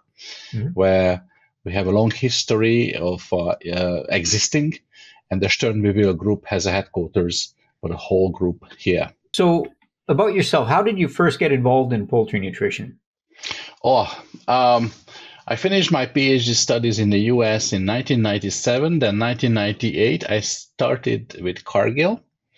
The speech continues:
Speaker 2: as a piglet feed formulator, <laughs> surprisingly. And, uh, during my career in the last twenty-five years, I have been involved with Adisseo.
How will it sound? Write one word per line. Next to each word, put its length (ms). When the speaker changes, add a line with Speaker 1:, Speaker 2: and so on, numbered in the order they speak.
Speaker 2:
as 140
a 60
piglet 680
feed 200
formulator, 760
<laughs> 260
surprisingly. 920
And, 560
uh, 380
during 300
my 100
career 420
in 80
the 80
last 300
twenty-five 560
years, 380
I 240
have 380
been 200
involved 380
with 200
Adisseo. 540